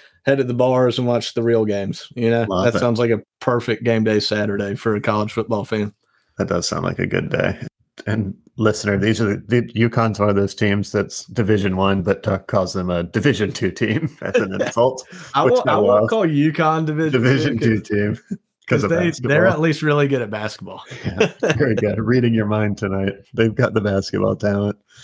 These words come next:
Speaker 2: and, and great at women's basketball. Shout out women's basketball.
Speaker 1: That's right.
Speaker 2: Um,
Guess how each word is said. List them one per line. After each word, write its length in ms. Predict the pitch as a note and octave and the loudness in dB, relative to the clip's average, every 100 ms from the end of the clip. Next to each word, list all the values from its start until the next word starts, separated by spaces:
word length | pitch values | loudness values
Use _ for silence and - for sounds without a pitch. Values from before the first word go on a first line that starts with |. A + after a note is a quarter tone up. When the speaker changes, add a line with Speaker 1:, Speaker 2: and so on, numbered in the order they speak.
| - - _ - | -20 -20 _ -2
Speaker 2:
and, 300 | A2 B2+ - | 0 0 0
and 220 | A2 C3 B2+ _ | 0 0 -2 _
great 260 | - G2+ G2 | -2 0 2
at 100 | - | 0
women's 320 | G2+ A#2 - | 0 0 -2
basketball. 580 | - F2+ - - G2+ - | -2 -2 -2 -6 -4 -4
Shout 280 | - G#2+ B2 | -4 -4 -2
out 120 | C3 | -4
women's 320 | G#2+ A2+ G2 | -4 -4 -6
basketball. 600 | - A#2+ - - - G2+ _ _ _ _ _ | -10 -12 -10 -10 -10 -12 _ _ _ _ _
Speaker 1:
That's 260 | G#2 A2+ - | -16 -14 -10
right. 280 | A#2+ D3 - _ _ _ _ - | -10 -12 -16 _ _ _ _ -2
Speaker 2:
Um, 600 | A2 G#2 G2 F#2+ F#2+ | 0 0 -2 -2 -6